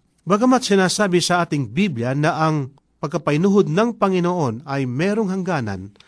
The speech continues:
na katulad ng sinasabi sa Henesis seis tres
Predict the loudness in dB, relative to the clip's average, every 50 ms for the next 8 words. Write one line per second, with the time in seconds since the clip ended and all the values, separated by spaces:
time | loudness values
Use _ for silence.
0 | _ _ _ _ -8 -8 -4 -4 -4 -2 0 2 2 4 2 0 0 -4 -14 _
1 | _ _ _ _ _ _ -4 0 2 2 2 2 0 -2 -2 -2 -2 -2 -2 -2
2 | -2 -2 0 0 -2 -2 -2 -2 -2 0 -2 -2 -4 -6 -12 _ _ _ _ -4
3 | -2 0 0 -2 -2 -4 -4 -4 -4 -4 -4 -6 -6 -6 -4 -4 -2 -2 -4 -6
4 | -6 -6 -4 -4 -2 -2 -2 -4 -6 -8 -10